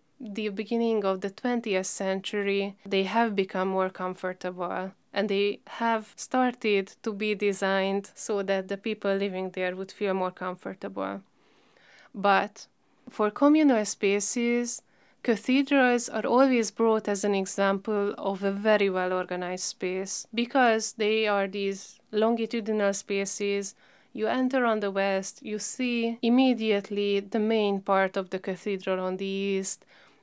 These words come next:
It is usually the best lit part with huge windows. And the way that the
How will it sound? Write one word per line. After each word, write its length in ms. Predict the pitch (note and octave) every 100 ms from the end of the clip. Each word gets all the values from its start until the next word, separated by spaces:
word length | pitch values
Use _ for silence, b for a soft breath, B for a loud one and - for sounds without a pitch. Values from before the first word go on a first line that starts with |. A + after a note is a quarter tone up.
| -
It 180 | G3+
is 200 | G#3+ G#3
usually 500 | B3+ B3+ B3 A3 G#3+
the 480 | G3+ G3+ G3 G3 G#3 C#4 -
best 520 | G3+ G#3+ G#3+ - -
lit 480 | A3 G#3 G3 F#3+ - -
part 540 | - G3+ F#3+ F#3+ F#3+ -
with 200 | G3+ G3+
huge 360 | - G#3+ G#3 G#3+
windows. 800 | G3 F#3 F#3 F#3 F#3 F#3+ F#3+ - b b b b b b _
And 220 | G3 G3 G3
the 100 | G#3+
way 360 | A#3+ B3+ B3+
that 340 | A3 G#3 G3 G3
the 440 | G3+ G3 G3 G3+